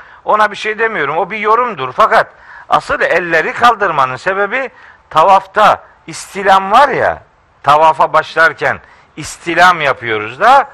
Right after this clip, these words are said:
Bismillah, Allahu Ekber, Besmele ile beraber elimizi kaldırıyoruz. İstilam, selamlama. Selamlama ne demektir biliyor musunuz? Hacer-i Esved'i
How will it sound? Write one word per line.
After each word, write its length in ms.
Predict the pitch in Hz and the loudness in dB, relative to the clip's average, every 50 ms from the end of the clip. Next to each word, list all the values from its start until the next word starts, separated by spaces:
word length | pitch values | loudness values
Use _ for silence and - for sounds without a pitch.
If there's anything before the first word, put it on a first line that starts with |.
| - - - - _ _ _ 139 - - _ - | -16 -20 -20 -20 _ _ _ -20 -20 -20 _ -20
Bismillah, 500 | 151 - - 165 175 175 170 170 165 160 | -18 -16 -12 -8 -4 0 2 4 6 6
Allahu 320 | 165 165 165 165 165 156 | 6 6 6 6 6 4
Ekber, 320 | 156 156 - 156 147 135 120 107 - _ _ _ _ _ _ | 2 0 -2 -4 -4 -4 -4 -8 -16 _ _ _ _ _ _
Besmele 480 | 131 165 165 - - 170 170 175 180 170 | -6 -6 -6 -6 -6 -4 -2 -2 -2 0
ile 160 | 160 151 143 | 0 0 0
beraber 520 | 151 147 139 139 143 147 170 220 247 240 220 - - - _ _ | 2 2 4 4 2 2 4 2 2 2 0 -6 -18 -20 _ _
elimizi 440 | - 170 185 185 185 185 175 175 202 | -4 -4 -4 -4 -6 -8 -10 -10 -10
kaldırıyoruz. 800 | 170 175 165 156 147 131 139 127 127 131 147 180 226 240 - - - - _ _ - | 0 2 2 2 2 0 -6 -6 -4 -4 -4 -4 -6 -10 -12 -16 -20 -20 _ _ -18
İstilam, 760 | 175 - - - - 180 190 175 190 196 196 180 147 110 87 - - - _ | -16 -16 -16 -14 -8 -6 -2 2 4 6 6 6 4 2 -2 -10 -20 -20 _
selamlama. 880 | - - 160 160 170 170 180 180 175 175 175 185 190 175 - - - - - - _ | -6 -2 0 2 4 4 2 2 2 2 2 4 4 4 4 2 0 -8 -20 -20 _
Selamlama 580 | _ - 147 151 175 190 196 202 202 202 202 208 | _ -4 -2 2 2 2 2 2 2 2 2 2
ne 160 | 233 247 233 | 2 2 2
demektir 400 | 214 185 165 147 - 151 151 151 | 2 0 -2 -4 -4 -8 -10 -10
biliyor 240 | 175 202 254 277 269 | -8 -4 -4 -4 -4
musunuz? 360 | 233 139 131 127 107 95 - - - - - | -6 -8 -8 -10 -10 -10 -14 -20 -20 -20 -14
Hacer-i 440 | - - 151 208 196 220 208 175 151 | -2 0 0 0 2 0 -2 0 0
Esved'i 760 | 143 143 170 - - - 170 165 160 165 214 262 285 285 240 | -2 -2 -4 -4 -6 -6 -6 -6 -6 -6 -6 -6 -6 -6 -8